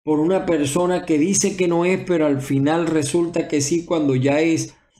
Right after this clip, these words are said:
demasiado tarde. Este tipo,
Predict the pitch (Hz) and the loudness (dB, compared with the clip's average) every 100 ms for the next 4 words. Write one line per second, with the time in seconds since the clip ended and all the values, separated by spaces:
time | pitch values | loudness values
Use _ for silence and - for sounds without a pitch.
0 | _ 160 165 151 151 160 165 170 160 156 | _ 0 2 2 2 2 2 2 2 2
1 | - 202 208 254 240 233 247 - 233 185 | 2 2 2 0 2 2 2 2 2 2
2 | 147 131 | 0 -4